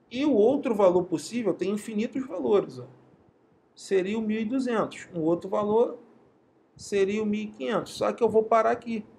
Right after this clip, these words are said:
Por quê? Esses resultados aqui não me interessam.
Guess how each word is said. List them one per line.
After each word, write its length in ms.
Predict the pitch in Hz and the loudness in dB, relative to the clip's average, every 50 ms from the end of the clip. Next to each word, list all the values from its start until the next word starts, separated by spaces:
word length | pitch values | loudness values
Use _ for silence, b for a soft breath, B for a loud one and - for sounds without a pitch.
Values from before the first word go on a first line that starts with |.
| _ _ _ _ _ _ _ _ _ - - - _ _ _ _ _ _ _ _ _ - - | _ _ _ _ _ _ _ _ _ -20 -20 -20 _ _ _ _ _ _ _ _ _ -4 -2
Por 180 | 208 202 202 | -2 -2 -2
quê? 240 | - - 160 135 - - - | -4 -6 -6 -6 -6 -6 -6
Esses 420 | 175 214 269 269 262 - 180 151 | -4 -2 -2 -2 -4 -4 -6 -2
resultados 680 | 160 170 170 165 160 156 151 - 156 147 147 143 - 143 | 2 2 2 2 0 -4 -4 -2 0 0 0 -2 -4 -6
aqui 200 | 135 127 - 165 | -8 -6 -6 -6
não 200 | 185 196 202 196 | -6 -6 -6 -6
me 60 | 196 | -6
interessam. 580 | 196 190 - 214 202 190 185 185 180 - - | -6 -6 -6 -2 0 0 0 0 -2 -4 -8